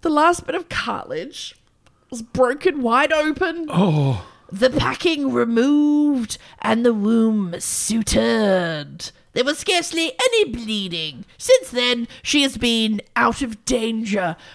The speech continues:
Speaker 1: naturally very pale and miserable with fresh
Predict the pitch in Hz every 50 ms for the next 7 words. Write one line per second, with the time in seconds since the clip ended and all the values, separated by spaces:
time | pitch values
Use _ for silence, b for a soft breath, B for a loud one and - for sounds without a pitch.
0 | B B 214 226 240 226 - - - - 277 294 294 311 311 311 - B B B
1 | B 196 202 208 220 220 202 190 180 175 - _ - - - 226 254 277 302 330
2 | 349 359 370 370 370 370 370 370 359 339 b b b b b b b b b b
3 | _ _ _ - 440 415 403 392 370 339 339 359 349 359 277 220 214 247 277 254
4 | 214 208 196 185 175 165 160 185 208 - - - - 233 240 240 - - -